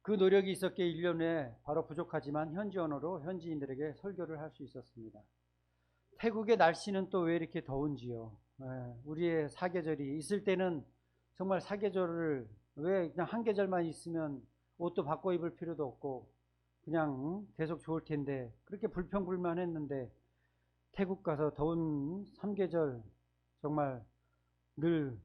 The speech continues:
덥고 조금 덥고 많이 더운 그 삼계절 태국의 날씨 속에서 경험해보지 못한 땀을 계속 흘리면서 적응하며 인내하며 지냈습니다.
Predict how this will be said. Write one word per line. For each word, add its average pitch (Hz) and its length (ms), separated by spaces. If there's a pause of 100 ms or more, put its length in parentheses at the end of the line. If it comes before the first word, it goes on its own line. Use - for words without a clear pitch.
(140)
덥고 143 560
조금 180 300
덥고 135 540 (680)
많이 180 300
더운 185 320
그 233 240
삼계절 208 880
태국의 208 340
날씨 175 340
속에서 156 540 (1800)
경험해보지 170 680
못한 143 480 (840)
땀을 175 320
계속 160 360
흘리면서 147 640 (440)
적응하며 143 800
인내하며 147 420
지냈습니다. 117 640